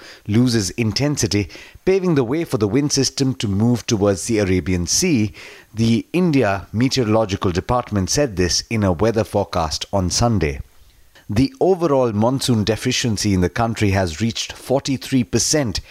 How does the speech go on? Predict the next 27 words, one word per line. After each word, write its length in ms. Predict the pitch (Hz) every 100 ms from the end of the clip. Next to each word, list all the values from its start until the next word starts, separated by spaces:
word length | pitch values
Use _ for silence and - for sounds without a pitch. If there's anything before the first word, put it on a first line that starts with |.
| - - 101
due 160 | 113
to 160 | 107 104
the 100 | 85
sluggish 540 | - 110 107 92 -
pace 320 | - 92 - - -
so 240 | - 104
far, 460 | - 143 131 80 - - - -
but 140 | 101 104
the 120 | 110
expectation 800 | - - 131 - 107 - 113 -
is 300 | 104 101 85
that 240 | - 95 104
it 180 | 92
will 120 | 101 92
pick 260 | 160 -
up 280 | 85 - -
over 240 | - 98 90
the 100 | 87
next 380 | 85 82 - 95
two 100 | 82
to 140 | 78
three 240 | - 82
days. 420 | 69 85 71 - - - _ - - - - _ -
In 140 | 151
corporate 460 | 165 190 - 143 123
news, 440 | 127 151 127 -
Lupin 600 | 110 107 185 - 92 82